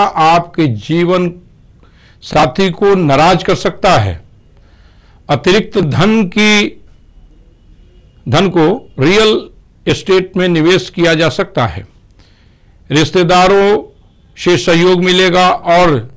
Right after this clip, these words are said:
दिमागी बोझ से छुटकारा भी मिलेगा। हाँ, कोई पौधा लगाएं। आपका दिमाग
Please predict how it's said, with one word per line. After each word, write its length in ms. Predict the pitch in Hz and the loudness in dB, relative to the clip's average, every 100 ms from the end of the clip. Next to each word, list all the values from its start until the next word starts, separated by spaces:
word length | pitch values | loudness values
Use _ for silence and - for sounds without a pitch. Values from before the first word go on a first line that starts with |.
| - | -6
दिमागी 520 | 113 156 185 190 180 | -2 2 2 2 0
बोझ 440 | 139 135 190 156 | 0 2 2 0
से 120 | 147 180 | -2 -4
छुटकारा 480 | - 147 175 170 | -4 -4 0 0
भी 140 | 165 135 | 0 -2
मिलेगा। 480 | 147 165 139 92 82 - - - - _ - - - - - | -2 -2 -4 -6 -12 -20 -20 -20 -20 _ -20 -20 -20 -20 -16
हाँ, 400 | - 160 - - - - - - | -4 -4 -4 -10 -20 -20 -20 -4
कोई 140 | 165 | -2
पौधा 360 | - 127 127 170 | -2 -2 0 2
लगाएं। 460 | 170 160 160 104 90 - - - - - _ _ - | 2 2 2 0 -6 -18 -20 -20 -20 -20 _ _ -4
आपका 340 | 143 156 - 143 | 0 0 0 -2
दिमाग 480 | 120 143 156 175 | 0 2 2 2